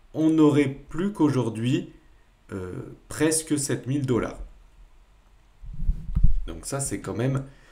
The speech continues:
euh, fâcheux. Vous voyez, on aurait investi à ce moment-là. Donc, les douze derniers mois, au moment où je fais cette vidéo, ont été relativement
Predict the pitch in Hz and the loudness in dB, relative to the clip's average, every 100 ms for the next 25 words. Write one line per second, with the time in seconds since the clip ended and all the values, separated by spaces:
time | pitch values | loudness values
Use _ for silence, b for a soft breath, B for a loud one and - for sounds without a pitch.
0 | b b b _ 95 87 90 - 101 - | b b b _ -8 -6 -8 -8 -8 -8
1 | - 151 240 - - _ _ - 92 98 | 0 0 0 -6 -20 _ _ -4 0 2
2 | 123 - 104 101 101 131 135 - - 160 | 2 0 -4 -2 0 0 0 -2 -4 -6
3 | - 117 110 - 127 117 85 - 101 - | -4 -4 -6 -4 -4 -2 -4 -8 -10 -12
4 | _ _ _ _ _ _ _ _ _ - | _ _ _ _ _ _ _ _ _ -12
5 | 90 95 95 92 90 95 107 127 151 - | -8 -6 -4 -4 -4 -4 0 0 0 -4
6 | - _ _ _ - 98 104 101 - 92 | -18 _ _ _ -8 -4 -4 -4 -6 -10
7 | - 82 87 95 147 - 98 90 87 139 | -10 -10 -2 4 4 2 -6 -8 -6 -2
8 | 104 92 95 98 101 101 | -2 -4 -8 -8 -6 -8